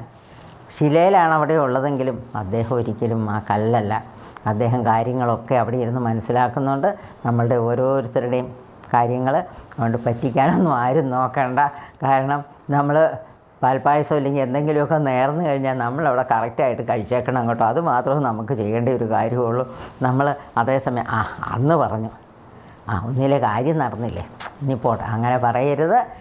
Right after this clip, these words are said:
ഭഗവാൻ അത് നോട്ട് ചെയ്ത് വയ്ക്കും എന്നുള്ള ഒരു വിശ്വാസമാണ്. അങ്ങനെ നമ്മൾ ചെയ്യരുത്. ഇനി കൂടുതൽ കാര്യങ്ങളുമായിട്ട് ഇനി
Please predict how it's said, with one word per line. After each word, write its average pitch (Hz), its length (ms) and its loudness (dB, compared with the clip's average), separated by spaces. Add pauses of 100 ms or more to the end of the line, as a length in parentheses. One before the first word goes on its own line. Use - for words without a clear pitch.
(240)
ഭഗവാൻ 147 420 2
അത് 127 180 -2
നോട്ട് 123 260 -4
ചെയ്ത് 117 260 0
വയ്ക്കും 123 280 0 (460)
എന്നുള്ള 127 320 2 (260)
ഒരു 127 140 0 (1600)
വിശ്വാസമാണ്. 117 580 0 (760)
അങ്ങനെ 131 260 2
നമ്മൾ 120 160 0 (120)
ചെയ്യരുത്. 123 420 0 (360)
ഇനി 135 140 0 (840)
കൂടുതൽ 123 280 0 (100)
കാര്യങ്ങളുമായിട്ട് 120 720 0 (220)
ഇനി 127 120 0